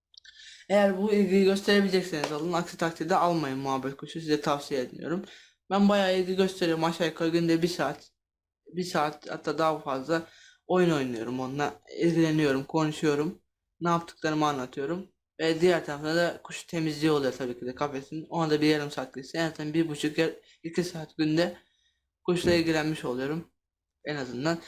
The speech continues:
bunları siz yapabilecekseniz alın, yapamayacaksanız almanızı tavsiye etmiyorum. Ve kuş alırken nelere dikkat etmeliyiz? Şimdi de ona bakalım dilerseniz.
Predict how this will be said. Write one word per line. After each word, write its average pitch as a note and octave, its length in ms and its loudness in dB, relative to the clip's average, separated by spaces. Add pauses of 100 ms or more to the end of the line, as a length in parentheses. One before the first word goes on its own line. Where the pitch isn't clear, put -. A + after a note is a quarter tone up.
(260)
bunları E3+ 240 2
siz - 180 -10
yapabilecekseniz D3 760 -4
alın, C#3+ 260 0
yapamayacaksanız D3+ 880 -4 (260)
almanızı C#3 440 -4
tavsiye C#3 400 0
etmiyorum. D3 640 -4 (560)
Ve G#3+ 100 0
kuş B3 200 4
alırken G#3 440 2
nelere F3+ 300 0
dikkat D#3+ 220 -4
etmeliyiz? C3 680 -8 (260)
Şimdi F#3+ 280 2
de F#3+ 60 4
ona E3+ 260 2
bakalım C3+ 360 -4
dilerseniz. C3+ 540 -4